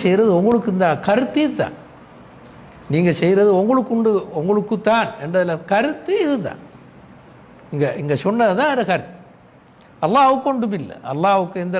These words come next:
லாபமும் நீங்க சம்பாதிச்சு கொடுக்கறதில்ல. ஆனா அல்லாஹ் தஆலா உங்களுக்கு எல்லா விதமான கூலியும் தருவான்.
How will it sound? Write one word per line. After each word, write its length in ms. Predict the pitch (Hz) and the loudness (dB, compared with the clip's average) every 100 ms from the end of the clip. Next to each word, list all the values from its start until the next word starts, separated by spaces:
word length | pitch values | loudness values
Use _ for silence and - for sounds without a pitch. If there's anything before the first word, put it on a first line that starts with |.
| 170 | 0
லாபமும் 380 | 151 160 151 143 | -2 -4 -10 -10
நீங்க 140 | 131 151 | -10 -8
சம்பாதிச்சு 380 | 156 160 139 139 | -6 -4 -4 -8
கொடுக்கறதில்ல. 480 | 127 110 110 101 135 220 - - - - 180 | -16 -16 -16 -8 -2 -4 -4 -20 -20 -6 -2
ஆனா 140 | 247 294 | 0 -2
அல்லாஹ் 280 | 220 185 135 - | 0 -2 -2 -10
தஆலா 200 | 117 190 170 | -12 -10 -12
உங்களுக்கு 320 | 127 110 - 156 | -14 -18 -14 -8
எல்லா 140 | 160 156 | -4 -4
விதமான 300 | 139 127 117 110 - | -4 -8 -12 -14 -14
கூலியும் 400 | 147 127 156 170 | -14 -12 -8 -6
தருவான். 340 | 123 85 - | -8 -10 -18